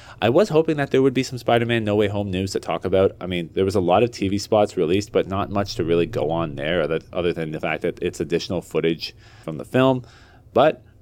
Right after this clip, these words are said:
I want to go over the answers that you guys provided for the question, "Are you excited?" Uh, it turns out that there was a, it was very, very close on at will key.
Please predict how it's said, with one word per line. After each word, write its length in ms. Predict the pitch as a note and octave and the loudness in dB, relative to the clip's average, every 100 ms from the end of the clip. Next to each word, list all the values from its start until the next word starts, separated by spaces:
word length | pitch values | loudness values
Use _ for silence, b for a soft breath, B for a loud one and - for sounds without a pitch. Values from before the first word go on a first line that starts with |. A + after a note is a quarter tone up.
| - - - - | -20 -20 -20 -4
I 160 | A2 A2+ | 0 2
want 300 | - G#2+ A#2 | 2 -2 0
to 80 | A2 | 4
go 160 | G2+ | 4
over 160 | G2 G#2 | 6 4
the 160 | A2+ | 4
answers 460 | D3+ E3+ C#3 C#3 - - | 4 4 2 0 -6 -2
that 160 | B2+ A#2 | 0 0
you 100 | C3+ | 2
guys 180 | C3+ | 2
provided 480 | - B2 C#3 C3+ A#2+ | 2 2 4 4 0
for 200 | - B2 | 2 2
the 60 | A#2 | 2
question, 420 | C3 D#3 - E2 | 0 -2 -2 -6
"Are 120 | - | -2
you 120 | D#2+ | -2
excited?" 460 | D2+ - D#2+ C2+ - B B B B | -2 0 0 0 -6 B B B B
Uh, 220 | - D#2+ - - | -4 -4 -4 -4
it 160 | G2+ | -4
turns 260 | - F3+ D#3+ | 0 0 2
out 280 | E2+ G#2 - - | 4 4 0 -4
that 140 | G#2 | 0
there 100 | G2 | 4
was 120 | A2+ G#2 | 2 2
a, 80 | - | -2
it 80 | A#2 | 0
was 160 | A2+ | 0
very, 420 | F#2+ D#2 C3+ D#3+ G2 | -2 4 6 6 4
very 240 | F2+ E2+ | 4 2
close 380 | - G#2 D2 - | 2 2 0 -4
on 180 | F2 E2+ | -10 -8
at 260 | F2+ F2+ F#2 | -4 -4 0
will 180 | E2 | -2
key. 320 | D#2 - E2 | -2 -6 -6